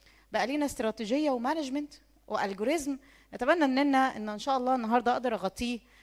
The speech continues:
عشان نبقى عارفين what is the A B C management of diabetic foot ulcer. زي ما بنبدأ أي سلايد للدايابيتس ونقول إن هو growing epidemic وستيل عندي higher prevalence of diabetes، نفس الكلام الكومبليكيشن بتاعت الدايابيتس،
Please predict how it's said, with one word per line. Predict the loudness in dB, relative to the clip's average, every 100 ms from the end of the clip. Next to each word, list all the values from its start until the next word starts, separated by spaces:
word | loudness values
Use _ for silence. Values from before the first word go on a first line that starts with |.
| -12
عشان | -6 -4
نبقى | -2 -2
عارفين | -4 -4 -6 -4
what | -4
is | -4
the | -6
A | -6 -4
B | -4
C | -4
management | -4 -4 -6 -10 -12 -12 _ -20 -2 -2
of |
diabetic | 2 0 0 -6 -12
foot | -12 -12
ulcer. | -14 -16 _ _ _ _ _ _ _ _ -20 _ -20 -20 -14
زي | -2 0 0
ما |
بنبدأ | -2 -2 -2
أي | -2 -2
سلايد | 2 6 6 4
للدايابيتس | -2 2 2 2 -4 -6 -10 -16 _ _ -14
ونقول | -8 -4 -2
إن | -4 -6
هو | -2 0
growing | 0 -2 -2 -2 -6 -14 -12
epidemic | -6 -2 -2 -4 -8 _ -12
وستيل | -6 0 2
عندي | 2 0 2
higher | 2 2 -2 -4
prevalence | -6 -6 -6 -8 -14 -18 -20 -4 -4
of |
diabetes، | 2 2 2 -2 -4 -12 -16 -16 -8
نفس | -6 -4
الكلام | -2 0 0
الكومبليكيشن | -2 -6 -6 -6 -8 -8 -10
بتاعت | -6 -6 -6
الدايابيتس، | -8 -8 -6 -8 -8 -14